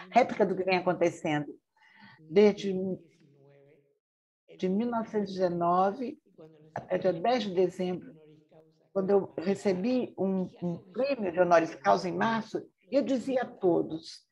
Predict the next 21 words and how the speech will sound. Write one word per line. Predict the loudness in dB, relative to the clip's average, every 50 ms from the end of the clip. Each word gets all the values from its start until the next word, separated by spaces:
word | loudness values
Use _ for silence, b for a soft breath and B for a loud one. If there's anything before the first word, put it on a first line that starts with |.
| _ _ _ _ _ -10
e | -8
digo | -6 -4 -2 -2 -2 -4 -4
de | -6 -2
verdade, | 0 0 0 0 0 -2 -2 -2 -2 -4 -8 -10 -14 -16 -18 -18 _ -20 -20 -20 _ _ _ _ _ _ _ _ _ _ _ -20 _ _ _ _ -20 -20 _ _ _ _ _ _ _ _ _ _ _ _ _
"Não | -4 -4 -2 -2
me | -2 -4
copiem | -2 -2 -2 -2 -2 -6 -14 _ -6 -4 -2 0 0 0 0 -2 -2 -4 -4 -6 -8 -10 -12
o | -14 -14
que | -6 -4 -4
eu | -4
fiz. | -4 -8 -16 -20 -20 -20 -20 -20 _ _ _ _ _ _ _ _ _ _ -20 -20 -20 _ _ _ _ _ _ -20 _ -10
Não | -8 -8 -8
serve | -10 -12 -4 0 0 2 2 2 0 0 -2 -4
que | -4 -4 -4
vocês | -6 -6 -6 -6 -8 -8 -8 -14
façam | -6 -4 -2 -2 -2 -4 -8 -10 -8 -8 -8 -8 -12 _ _
o | -12 -12
que | -12 -12 -10 -8 -8 -8 -8 -8 _
eu | -6 -4 -4 -4 -6
já | -6 -6 -6 -6
fiz. | -8 -12 -20 -16 -10 -8 -8 -8 -8 -10 -16 _